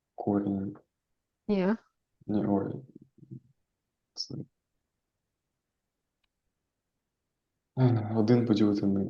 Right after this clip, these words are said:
Speaker 1: ігрек в квадраті.
Speaker 2: В квадраті, абсолютно правильно.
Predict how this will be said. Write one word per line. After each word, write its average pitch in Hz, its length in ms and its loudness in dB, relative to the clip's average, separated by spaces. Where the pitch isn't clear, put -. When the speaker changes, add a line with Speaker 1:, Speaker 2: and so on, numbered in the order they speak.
Speaker 1:
ігрек 101 460 -6
в - 520 -20
квадраті. 101 380 -6
Speaker 2:
В - 40 -20
квадраті, 214 480 6
абсолютно 220 640 2
правильно. 190 460 4